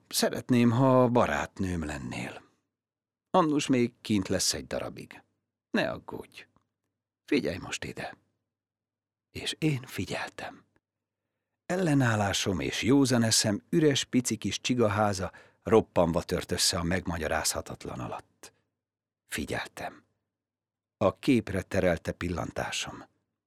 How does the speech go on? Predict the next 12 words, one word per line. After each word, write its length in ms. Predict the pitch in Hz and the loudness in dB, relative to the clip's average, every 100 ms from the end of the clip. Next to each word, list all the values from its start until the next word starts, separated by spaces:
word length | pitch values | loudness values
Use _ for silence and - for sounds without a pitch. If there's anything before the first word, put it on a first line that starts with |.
| _ _ _ _ | _ _ _ _
Új 200 | 135 143 | 6 8
vége 360 | 123 123 107 98 | 8 6 6 2
villámsárgán 840 | 107 143 110 101 - 98 92 92 | 2 0 0 -2 -4 -4 -2 -4
felderengett, 1040 | - 85 71 62 60 57 - - _ - - - | -4 -4 -2 -4 -4 -8 -10 -12 _ -18 -16 -6
ahogy 280 | - 90 101 | -2 2 4
gyengéden 580 | 82 117 104 98 95 98 | 6 6 6 4 4 4
megcírógatta 1000 | 92 95 - 95 92 87 90 - - 98 | 2 0 -2 0 0 0 -2 -6 -8 -8
a 60 | 92 | -6
kirakós 640 | - 101 95 - 101 - | -2 -2 -2 -4 -6 -4
már 180 | 95 87 | -6 -6
elkészült 720 | - 73 - 60 - 58 - | -8 -8 -8 -6 -6 -8 -10
részét. 720 | - - - - - _ - | -12 -4 -4 -4 -12 _ -20